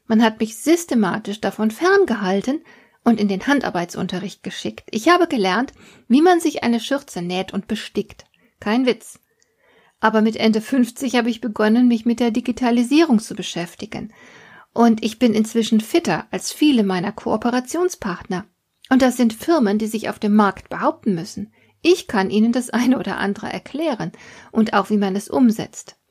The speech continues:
Ich pfeife auf Persönlichkeitsmodelle und Vorhersagen über mein Verhalten. Lieber bin ich offen, neugierig, wagemutig, experimentierfreudig. Und das alles kannst du auch sein. Überlege dir genau, was für eine Person du sein möchtest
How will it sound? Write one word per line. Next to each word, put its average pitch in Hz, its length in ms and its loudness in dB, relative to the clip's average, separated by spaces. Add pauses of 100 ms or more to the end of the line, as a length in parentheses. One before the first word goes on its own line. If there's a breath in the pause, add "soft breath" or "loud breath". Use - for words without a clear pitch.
(260)
Ich 294 120 0
pfeife 302 500 4
auf - 160 0
Persönlichkeitsmodelle 208 1300 -2
und 185 140 -8
Vorhersagen 208 720 -4
über 185 160 -8
mein 190 200 -6
Verhalten. 214 600 -6 (600 soft breath)
Lieber 311 300 4
bin 277 180 4
ich 233 200 0
offen, 214 380 -4 (100)
neugierig, 220 800 2
wagemutig, 220 800 2
experimentierfreudig. 233 1400 -2 (680 loud breath)
Und 214 120 2
das 208 160 0
alles 214 320 0
kannst - 280 -6
du - 60 -8
auch 214 200 -2
sein. 196 420 -12 (120)
Überlege 220 460 2
dir 202 160 -4
genau, 208 540 2 (480 soft breath)
was 254 320 -2
für - 140 -4
eine 277 200 -2
Person 233 540 2
du 226 100 0
sein 226 320 4
möchtest 208 600 -6